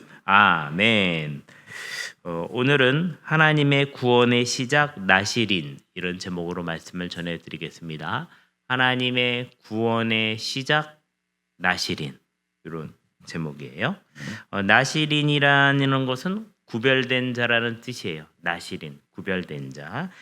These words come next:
나시린은 크게 두 가지로 나누어질 수가 있습니다. 일시적인 나시린이 있어요.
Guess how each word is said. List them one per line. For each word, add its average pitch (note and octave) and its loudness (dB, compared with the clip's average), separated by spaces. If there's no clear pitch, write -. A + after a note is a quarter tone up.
나시린은 C#3+ 2
크게 E3+ 0
두 B2 -4
가지로 B2+ 2
나누어질 G2+ 0
수가 G2+ -4
있습니다. E2+ -10
일시적인 E3 0
나시린이 F#2 -4
있어요. C#2 -16